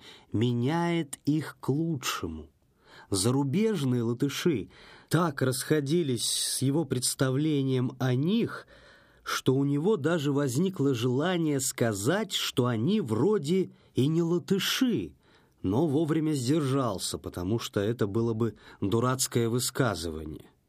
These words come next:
Благодаря героическому танцу Рудольфа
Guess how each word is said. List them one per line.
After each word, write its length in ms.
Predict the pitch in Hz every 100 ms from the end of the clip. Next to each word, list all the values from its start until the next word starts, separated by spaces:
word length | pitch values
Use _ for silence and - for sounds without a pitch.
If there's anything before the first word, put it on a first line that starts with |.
| _ _
Благодаря 800 | - 95 104 107 120 135 156 160
героическому 920 | 120 110 123 131 143 - 127 - 123 117
танцу 520 | - 131 127 - 117
Рудольфа 800 | 113 104 170 165 - - 80